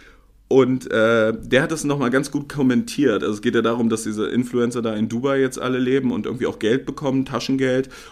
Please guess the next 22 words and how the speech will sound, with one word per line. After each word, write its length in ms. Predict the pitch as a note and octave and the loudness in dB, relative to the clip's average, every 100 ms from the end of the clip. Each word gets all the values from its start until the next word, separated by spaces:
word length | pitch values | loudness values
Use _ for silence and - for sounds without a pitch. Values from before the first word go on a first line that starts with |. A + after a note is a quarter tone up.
| - | -2
und 160 | A#2 | -2
aber, 500 | - G#2+ A2+ G#2+ D2 F#2+ | 0 2 2 2 0 0
ähm, 360 | G#2+ G#2+ G#2+ - | 2 2 0 -2
der 220 | A#2 G#2+ | -2 -2
Staat 280 | G#2 A2+ A#2 | 0 0 0
das 120 | A2+ | -2
natürlich 240 | A2+ A#2 G#2+ | -4 -4 -4
da, 260 | G#2 G#2 - | -2 -2 -4
äh, 240 | G#2 G2+ - | -4 -6 -8
kontrolliert 540 | - A2 G#2+ G#2 C#3 G2+ | -4 -2 0 2 2 0
und 120 | A2+ | -6
die 100 | G#2+ | -2
dürfen 280 | G#2 G#2 G#2+ | -2 -2 -6
keine, 560 | G#2 G#2 G#2 G#2 G2+ - G2 | -4 -2 -2 -2 -4 -6 -6
ähm, 180 | G2+ - - - - - - - | -8 -10 -18 -20 -20 -20 -18 -4
Berichterst-, 560 | A#2 A#2+ B2 G2+ - | 2 2 2 -4 -4
keine 200 | - B2 | -2 2
negative 420 | A2 A#2 A2 A2+ A2 | 4 2 0 -2 -2
Berichterstattung 720 | G#2+ G#2+ F#2+ - F2+ G#2 G2+ | -4 -4 -6 -4 -6 -4 -4
über 260 | G#2 G#2 | -4 -4
Dubai 300 | G#2+ G#2 G2 | -4 -4 -4
machen, 380 | G2+ G#2 - G2 | -4 -8 -10 -14